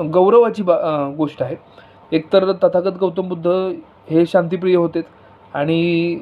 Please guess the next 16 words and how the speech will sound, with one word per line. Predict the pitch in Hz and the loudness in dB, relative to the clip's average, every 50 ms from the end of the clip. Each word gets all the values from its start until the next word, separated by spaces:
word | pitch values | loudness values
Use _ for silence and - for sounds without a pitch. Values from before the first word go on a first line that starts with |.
| - - - | -12 -10 -2
कुराणामध्ये | - 170 165 170 185 185 180 180 175 185 | 2 2 2 4 2 0 0 0 -2 -2
सुद्धा | 170 175 170 175 | -2 0 -2 0
त्यांना | 170 180 175 170 175 180 175 | 0 0 -2 -2 -2 -2 -4
शांतीचा | 175 - 180 175 170 160 170 170 - 180 175 180 180 180 180 - - - - - - - - | -2 -2 -2 -4 -2 -6 -8 -4 0 0 0 2 0 -2 -4 -8 -14 -20 -20 -20 -12 0 2
प्रेषित | 180 180 175 - 208 175 | 4 4 4 2 -4 -6
म्हणून | 180 185 175 180 185 185 | -6 -6 -6 -4 -4 -4
उल्लेख, | 180 175 170 170 170 170 - - | -4 -2 -2 -2 -4 -4 -4 -4
अ, | 175 170 170 165 165 160 160 - - - - - - - - - - | -2 -2 0 0 -2 -4 -6 -8 -14 -20 -20 -20 -20 -20 -20 -4 2
त्या, | 165 156 156 156 151 151 | 4 6 6 6 4 4
त्यांच्याबद्दल | 147 170 165 165 156 170 160 165 160 151 165 165 160 160 160 160 160 165 160 - - - 170 | 2 2 0 2 2 2 2 2 2 2 0 2 2 2 2 2 0 -2 -2 -4 -8 -6 0
गौरवोद्गार | 165 170 165 165 175 165 156 - 165 160 | 2 4 4 4 2 0 2 2 2 2
काढलेले | 160 180 160 156 147 139 139 139 | 4 2 2 2 0 -2 -4 -4
आहेत. | 135 151 - - - - - - - - - _ - - _ - | -6 -8 -12 -16 -20 -20 -20 -20 -20 -20 -20 _ -20 -20 _ -6
आणि | 151 151 165 170 170 165 | -4 -2 0 0 -2 -2
दोन | 160 160 180 208 214 | 0 2 2 2 2
समूह | 208 - 202 180 180 170 160 139 | 2 0 0 2 2 0 0 0